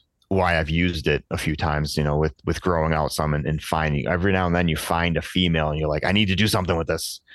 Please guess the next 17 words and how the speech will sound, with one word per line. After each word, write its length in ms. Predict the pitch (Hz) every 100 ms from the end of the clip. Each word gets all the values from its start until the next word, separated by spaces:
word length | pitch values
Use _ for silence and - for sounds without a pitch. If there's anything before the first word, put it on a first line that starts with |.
| - -
I 60 | 80
can't, 240 | - 98
I 100 | 87
don't 260 | 101 107 98
wanna 220 | 101 104
just 220 | 90 95 85
grow 280 | 92 104
this 180 | 104 95
out 160 | 104 95
for 80 | 92
smoke. 300 | 104 98 85
This 200 | 101 95
one 160 | 98
needs 300 | 95 110 104
to 100 | -
be 280 | 98 101 98
saved." 680 | 85 - 104 95 90 -